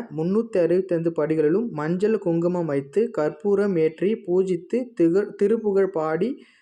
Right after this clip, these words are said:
வருகின்றனர். அனைத்து படிகளுக்கும் பூஜை செய்த பிறகு நள்ளிரவு பன்னெண்டு மணிக்கு முருகனுக்கு விசேஷ பூஜை நடக்கிறது. தமிழ் புத்தாண்டில் ஆயிரத்தி எட்டு பால்குட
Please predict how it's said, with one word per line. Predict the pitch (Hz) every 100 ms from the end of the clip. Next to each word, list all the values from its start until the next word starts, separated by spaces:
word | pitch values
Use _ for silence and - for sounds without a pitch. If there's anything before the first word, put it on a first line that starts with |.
| _
வருகின்றனர். | 147 156 160 151 139 143 135 - _
அனைத்து | - 147 180 220 233
படிகளுக்கும் | 226 170 175 175 156 - 196 247 - _ _
பூஜை | 185 208 226 208
செய்த | 180 170 160
பிறகு | 160 151 151 214 254
நள்ளிரவு | 165 165 202 208 190 196 226
பன்னெண்டு | 170 165 180 208 208
மணிக்கு | 185 165 165 196 226
முருகனுக்கு | 170 170 202 185 170 226 165
விசேஷ | 160 180 196 196 202
பூஜை | 190 156 156 190
நடக்கிறது. | 170 156 165 151 135 156 147 - _ _ _
தமிழ் | 165 170 220
புத்தாண்டில் | 226 170 - 180 160 156 190 202 - _ _ -
ஆயிரத்தி | 151 190 220 226 220
எட்டு | 202 170 - 185 196 196 - _ _ _ _ _ _ -
பால்குட | 165 185 220 196 185